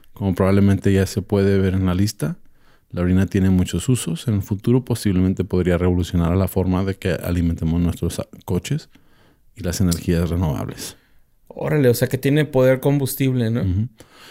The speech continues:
Speaker 1: Este, esta ingeniosa idea proviene de un científico en Ohio llamado Geraldine Bote.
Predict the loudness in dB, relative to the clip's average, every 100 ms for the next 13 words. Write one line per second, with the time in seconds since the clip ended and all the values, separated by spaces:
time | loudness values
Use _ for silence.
0 | -18 -4 -4 2 4 4 2 -6 -4 -2
1 | 0 2 2 4 4 4 4 4 4 4
2 | 2 2 2 4 4 2 2 2 0 -2
3 | -4 -8 -6 -2 0 2 2 2 2 2
4 | 2 0 -2 _ -20 -20 _ -6 2 4
5 | 6 6 6 6 2 -2 -16 _ _ _
6 | -2 0 0 0 -4